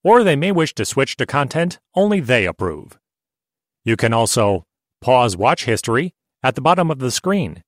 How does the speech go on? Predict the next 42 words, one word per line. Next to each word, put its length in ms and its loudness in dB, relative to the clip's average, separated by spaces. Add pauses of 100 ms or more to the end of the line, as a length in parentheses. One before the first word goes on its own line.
(380)
which 180 -2
stops 440 -2
YouTube 440 -2
Kids 320 -2
from 220 -2
using 300 -2
video 320 2
views 480 -4 (280)
or 120 2
search 340 -2
terms 360 -2
to 120 -4
recommend 640 -2
new 200 0
videos 380 0
to 120 -8
children. 540 -4 (920)
If 120 -4
you 100 2
come 200 -2
across 360 0
a 80 0
disturbing 520 -2
video, 420 0 (240)
you 140 -2
can 160 0
block 300 2
it, 200 -6 (240)
as 160 -2
well 160 0
as 120 -2
the 100 0
entire 320 0
channel 320 0
that 160 -2
distributed 600 -4
it, 260 -2 (500)
by 140 2
tapping 400 0
the 160 -2
three 320 -2
dots 420 0